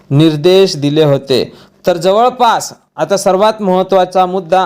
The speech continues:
आणि सर्वात महत्त्वाचा विषय म्हणजे जवळपास दहा हजारापेक्षा जास्त पदे रिक्त आहेत आणि सप्टेंबर महिन्याच्या दरम्यान भरण्यात येणार आहे. गृह विभागाकडून पोलीस भरतीला हिरवा कंदील दाखवलेला आहे.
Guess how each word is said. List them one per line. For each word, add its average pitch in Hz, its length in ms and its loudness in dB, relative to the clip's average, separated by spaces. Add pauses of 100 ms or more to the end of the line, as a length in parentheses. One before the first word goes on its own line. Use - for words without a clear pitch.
(120)
आणि 175 240 -2
सर्वात 190 520 0
महत्त्वाचा 170 460 0
विषय 165 340 0
म्हणजे 170 380 2 (380)
जवळपास 240 600 0
दहा 202 380 -2 (120)
हजारापेक्षा 208 960 0
जास्त 208 480 -4
पदे 175 380 0 (560)
रिक्त 185 420 -2
आहेत 202 380 0 (200)
आणि 165 200 -2
सप्टेंबर 226 680 0
महिन्याच्या 180 580 0
दरम्यान 175 480 -2 (380)
भरण्यात 165 720 0
येणार 147 380 0
आहे. 131 260 0 (500)
गृह 269 400 2
विभागाकडून 240 800 0
पोलीस 214 360 -4
भरतीला 180 500 2 (420)
हिरवा 175 420 0
कंदील 190 480 0
दाखवलेला 147 520 0
आहे. 131 240 -2